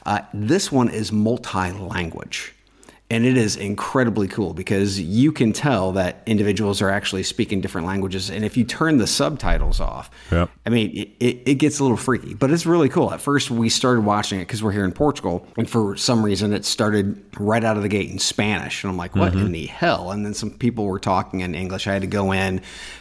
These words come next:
Speaker 1: turn on the dubbing. It's, it's really cool. Uh, Netflix is doing some really cool shit.
Speaker 2: That's kind of a thing now, isn't it? Uh, wasn't there a movie called Here, There, and Everywhere that was hot that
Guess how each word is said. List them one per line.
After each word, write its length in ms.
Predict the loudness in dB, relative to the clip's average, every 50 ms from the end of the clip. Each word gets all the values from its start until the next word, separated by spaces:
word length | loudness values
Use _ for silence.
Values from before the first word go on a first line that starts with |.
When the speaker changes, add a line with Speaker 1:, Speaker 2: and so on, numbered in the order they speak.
| -8 -2
Speaker 1:
turn 180 | 2 2 4
on 200 | 4 4 4 2
the 60 | 2 2
dubbing. 540 | 2 2 0 2 2 0 0 0 -2 -4 -6 -8 -10 -2
It's, 360 | -2 -2 -2 -2 -6 -8 -6
it's 180 | -6 -4 0 2
really 220 | 4 4 4 4
cool. 260 | 2 0 0 -2 -2
Uh, 180 | -4 -4 -2 0
Netflix 460 | 2 2 2 2 0 -2 -4 -2 -2
is 80 | -2 0
doing 200 | 2 2 2 2
some 140 | 0 -2 -2
really 140 | -2 -2
cool 160 | -4 -6 -8 -8
shit. 300 | -8 -8 -8 -8 -8 -4
Speaker 2:
That's 200 | -2 -2 0 0
kind 160 | 0 2 2 4
of 80 | 2
a 40 | 2
thing 240 | 0 0 0 0 2
now, 220 | 2 2 4 4
isn't 160 | 4 4 2
it? 180 | 2 2 2 0
Uh, 300 | 2 4 4 4 4 2
wasn't 200 | 2 0 0 2
there 80 | 2 2
a 20 |
movie 240 | 2 4 4 2 2
called 300 | 2 2 2 2 4 6
Here, 180 | 6 6 6 6
There, 240 | 6 4 4 4 4
and 100 | 4 4
Everywhere 760 | 4 4 4 4 4 4 4 4 4 4 2 0 -2 -6 -4
that 100 | -2 0 2
was 160 | 2 4 4
hot 400 | 4 4 4 4 2 2 2 0
that 160 | 0 -2 -2